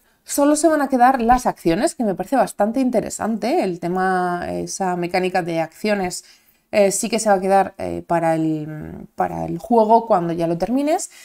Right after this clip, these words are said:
que cuando se termina el juego al completo te viene una serie de pegatinas para terminar de cerrar los caminos que no hayas terminado. Y la mecánica del picabilletes nos parece, eh, maravillosa. Era súper divertido terminar la partida,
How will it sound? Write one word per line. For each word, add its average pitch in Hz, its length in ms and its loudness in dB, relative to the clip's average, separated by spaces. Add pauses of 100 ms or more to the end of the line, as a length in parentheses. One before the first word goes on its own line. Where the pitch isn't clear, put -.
(280)
que 302 160 0
cuando 302 240 6
se 277 120 2
termina 262 440 2
el 233 80 2
juego 220 220 6
al 202 100 4
completo 214 600 0
te 185 100 -2
viene 190 160 -2
una 202 100 -2
serie 185 260 0
de 175 60 -2
pegatinas 226 600 -4
para 226 280 2
terminar 226 680 2
de 220 240 -2
cerrar 214 560 2
los 214 180 -2
caminos 190 460 -2
que 165 160 -2
no 185 320 2
hayas 156 480 -2
terminado. 247 640 0 (200)
Y 254 140 4
la 240 120 8
mecánica 214 840 0
del 180 800 2
picabilletes 202 1000 2 (140)
nos 214 340 4
parece, 180 720 0
eh, 175 280 0
maravillosa. 165 800 0
Era 156 240 -2
súper 262 400 2
divertido 240 460 0
terminar 180 400 -2
la 208 100 0
partida, 220 640 0